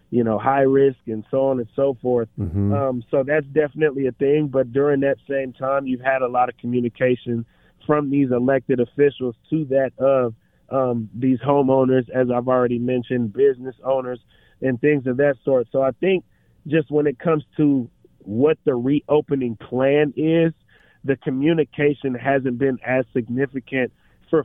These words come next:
Speaker 1: folks who are unhoused as it has been for those that are housed. And that ultimately leads to kind of these situations where, you know, things escalate quickly because, um, you have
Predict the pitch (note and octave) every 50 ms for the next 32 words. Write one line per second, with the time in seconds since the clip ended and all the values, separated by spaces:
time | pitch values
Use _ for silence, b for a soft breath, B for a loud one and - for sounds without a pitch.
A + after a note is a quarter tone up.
0 | _ - C#3 C#3 C#3 C3 - _ - D3+ D3 C3 A#2+ A2+ - B2+ D3 D3+ C#3+ C3
1 | B2 C3 C3 B2+ A#2+ B2 A2+ _ - B2 C#3 C3+ A#2+ B2+ A#2 A#2+ B2 C3+ C3+ C3
2 | B2 A2+ G#2 B2+ C3 C3 A#2+ - - A#2+ A2+ A#2 B2+ B2+ B2+ B2+ A#2 A#2 A#2 A2+
3 | - - A2+ B2 C3 C#3 B2+ C#3 D3+ D#3+ D#3+ D#3+ E3 _ _ _ b b b b
4 | b b b - C#3 C#3+ C3+ C3+ C3+ C3 B2+ B2 C#3+ D3+ D3 - C#3+ D3+ C3 _
5 | - C#3+ D3 C#3+ C3 B2+ C3 B2 B2+ C3+ C#3+ C#3 C3 - _ - - C3 A#2+ -
6 | C#3 C#3 C3+ C3+ C3+ B2 A#2+ B2+ C3+ C3 B2+ A#2+ A2+ _ b b b b b b
7 | b _ - E3 C#3+ - - C3 C3 C3+ C#3+ D3 - - C#3 C3 A#2 A#2 A#2+ C3
8 | C3 B2+ B2+ B2+ B2 G#2+ A2 C#3 C3+ B2+ B2 B2 A#2+ - C#3 C3+ C3 B2 G#2+ -
9 | A#2+ C#3 C3+ - - C3 B2+ C3 C3 B2+ A#2+ - - - - E3 F3+ F3 - C3
10 | B2 A#2+ A2+ B2 A#2+ - - C3 B2+ B2 B2 A#2 b b b b b b b -
11 | C3 C3 C3 B2+ B2+ A#2+ A#2+ A#2 G#2+ - _ _ - B2 C3+ C3 C3+ C#3 C3 C3
12 | B2